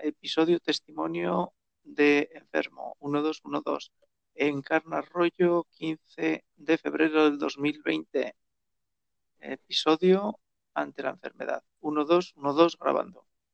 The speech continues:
Hola, amigos de Ante la Enfermedad. Hoy estamos en un nuevo episodio de Ante la Enfermedad para traerles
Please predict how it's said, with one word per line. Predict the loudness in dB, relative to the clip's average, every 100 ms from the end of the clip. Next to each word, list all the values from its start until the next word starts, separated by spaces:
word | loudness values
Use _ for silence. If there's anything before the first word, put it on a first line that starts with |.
| _ _ _ _ _ _ _ _ _ _ _ _ _ _ _ _ _ _ _ _ _ _
Hola, | 10 12
amigos | 12 12 12
de | 12
Ante | 8 8
la | 6
Enfermedad. | 8 6 8 8 8 8
Hoy | 12 12 12 8
estamos | 8 4 4 2 0
en | 2
un | 2 6
nuevo | 10 10
episodio | 8 6 6 8 8
de | 8
Ante | 4 2
la |
Enfermedad | 2 0 -2 0 0 4
para | 4 4
traerles | 2 4 4 4 2 0